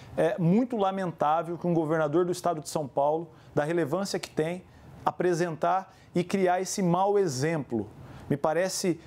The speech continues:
hoje, é, convin-, é, de, de convencimento geral da importância que foi o isolamento naquele primeiro momento, em que não se tinha nenhuma outra alternativa, e depois o uso das vacinas, que inclusive foi questionada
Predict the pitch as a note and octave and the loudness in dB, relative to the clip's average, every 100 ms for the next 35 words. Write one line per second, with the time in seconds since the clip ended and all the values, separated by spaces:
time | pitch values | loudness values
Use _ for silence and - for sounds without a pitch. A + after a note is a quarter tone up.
0 | - D3 E3 F3+ F3 E3 - C#3+ C3 - | -4 0 2 2 2 0 2 2 2 0
1 | F#3+ G3 F#3+ F#3 C#3+ C3 B2+ B2 A#2 A#2 | 0 0 0 0 2 2 2 2 2 2
2 | A2+ A2+ B2+ C3 B2+ F3 F3 F3+ F#3 F#3 | 2 0 0 -2 0 0 0 -2 0 2
3 | F3 D#3+ D3 F3 F3 - - D3+ F#3 F#3 | 2 2 2 0 -4 -18 -4 -2 0 0
4 | G#3 F3 G3 G3+ G3 - E3+ D#3+ C3+ - | 0 0 -2 -2 -6 -2 0 2 0 -8
5 | - D3+ C#3+ D#3+ D3+ F#3+ G#3 G3 D#3+ E3+ | -2 0 2 2 0 -2 -2 -2 0 0
6 | E3 D#3 D#3 D3 C3+ C#3 E3+ E3 C3+ - | 0 0 0 0 0 0 0 -2 -6 -6
7 | - D#3 E3 F3+ - F3+ - G3+ F#3 G#3 | -4 0 0 0 -2 -4 0 2 2 2
8 | G#3+ G3 F#3+ F3 D#3 E3+ D#3 B2+ - F#3 | 4 2 2 0 0 0 0 -2 0 2
9 | G#3 A3+ - - F#3 G3 F#3+ G3 F#3 G3 | 2 -2 -6 -2 2 2 2 0 2 2
10 | G3+ F#3+ G3 F3+ F#3+ E3 G#3 G3 - G#3 | 2 4 2 2 0 0 0 0 0 0
11 | F#3+ D#3+ G#3 - G#3+ G#3+ - A3 F#3+ F3+ | 2 0 0 0 0 -2 0 0 2 2
12 | G3+ F#3+ D#3 A2 | 0 0 0 -2